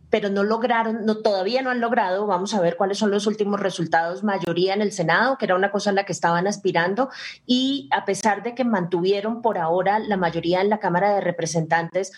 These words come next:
no está tan claro que, que vaya a ser una mayoría tan grande como la que tuvieron en la pasada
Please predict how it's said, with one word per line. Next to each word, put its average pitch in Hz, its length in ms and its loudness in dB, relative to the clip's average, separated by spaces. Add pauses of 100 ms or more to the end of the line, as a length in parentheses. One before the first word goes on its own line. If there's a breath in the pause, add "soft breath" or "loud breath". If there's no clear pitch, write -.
(160 loud breath)
no 208 180 2
está 208 320 -2
tan 214 200 0
claro 190 600 -2
que, 190 240 -2
que 202 100 0
vaya 165 220 2
a 185 40 0
ser 202 180 -2
una 196 120 2
mayoría 170 520 0
tan 196 140 0
grande 165 280 0
como 185 160 -2
la 175 140 2
que 175 80 -10
tuvieron 165 500 0
en 180 140 0
la 165 100 0
pasada 165 640 2